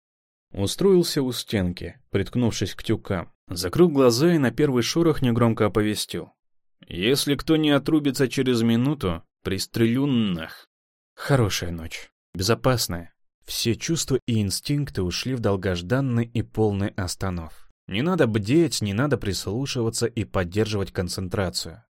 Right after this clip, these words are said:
Пребывать на грани, чтобы успеть сорваться в бой. Добрая ночь. Проснулся от громкого урчания. Ну, так тоже можно. Сел,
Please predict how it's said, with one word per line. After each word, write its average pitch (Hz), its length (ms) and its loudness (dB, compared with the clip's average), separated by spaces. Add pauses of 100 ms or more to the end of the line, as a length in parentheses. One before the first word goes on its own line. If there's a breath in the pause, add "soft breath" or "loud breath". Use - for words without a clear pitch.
(120)
Пребывать 147 460 4
на 143 160 2
грани, 143 340 2
чтобы 131 360 0
успеть 151 500 0
сорваться 123 580 2
в 92 80 -6
бой. 95 420 -4 (560)
Добрая 98 480 -2
ночь. 82 360 -14 (840)
Проснулся 170 560 4
от 120 80 2
громкого 131 460 2
урчания. 98 720 -4 (180)
Ну, 147 560 -4
так 156 340 0
тоже 214 400 -2
можно. 92 520 -4 (200)
Сел, 90 460 -2